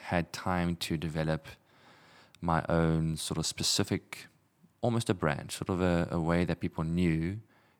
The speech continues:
"If you wanted this thing, you go to that guy. You go to that weird guy who doesn't just use a pull-up bar for pull-ups. He's doing all these weird other movements on it." Because he can,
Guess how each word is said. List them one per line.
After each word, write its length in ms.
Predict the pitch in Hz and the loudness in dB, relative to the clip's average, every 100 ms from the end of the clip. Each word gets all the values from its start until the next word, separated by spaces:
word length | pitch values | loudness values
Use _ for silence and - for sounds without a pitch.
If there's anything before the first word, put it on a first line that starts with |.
| - | -10
"If 160 | 92 | -4
you 80 | 85 | -2
wanted 300 | 82 80 - | -2 -2 -4
this 200 | 80 - | -4 -2
thing, 260 | 107 120 - | -2 -2 -4
you 200 | - 76 | -4 -4
go 160 | 78 78 | -2 0
to 80 | 85 | 0
that 220 | 95 85 | 0 -2
guy. 280 | 62 50 - - | -6 -6 -10 -8
You 120 | 80 | -2
go 120 | 90 | 0
to 60 | 95 | 2
that 180 | 85 | 0
weird 220 | 78 85 85 | 2 2 2
guy 260 | 80 78 | 2 0
who 300 | 78 80 73 - _ - - - | 0 -2 -4 -6 _ -20 -20 -2
doesn't 200 | 101 95 | 2 4
just 160 | 85 | 2
use 120 | 90 80 | 2 0
a 60 | |
pull-up 280 | - 90 80 | 0 -2 -2
bar 140 | 73 | -4
for 100 | 71 | -4
pull-ups. 440 | - 101 76 - - | -4 -2 -2 -2 -8
He's 160 | 76 | -8
doing 240 | - 78 76 | -4 -4 -2
all 120 | 80 | -2
these 200 | 82 78 | -4 -4
weird 260 | 78 76 - | -6 -6 -6
other 180 | 76 | -6
movements 420 | 76 87 87 82 - | -2 0 0 -4 -6
on 100 | - | -12
it." 160 | - _ - - - - | -14 _ -20 -20 -20 -8
Because 240 | 85 104 | 0 2
he 80 | 101 | 2
can, 360 | 101 76 - | 2 0 -2